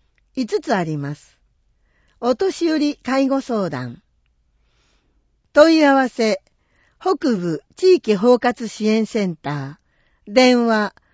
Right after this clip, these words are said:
八五六六二二。中部地域包括支援センター。八五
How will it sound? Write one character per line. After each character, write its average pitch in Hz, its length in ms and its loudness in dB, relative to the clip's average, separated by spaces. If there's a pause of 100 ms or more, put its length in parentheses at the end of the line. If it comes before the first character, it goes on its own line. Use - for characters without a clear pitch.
(140)
八 311 320 -2
五 254 420 4 (180)
六 226 300 0
六 285 320 2
二 175 320 -2
二。 165 400 -4 (840)
中 349 300 2
部 165 260 -4 (140)
地 359 200 4
域 202 200 -2
包 240 220 4
括 240 320 -6
支 233 180 -10
援 233 200 0
セ 214 200 -4
ン 185 100 -6
タ - 160 -16
ー。 139 220 -10 (540)
八 294 360 -2
五 254 380 2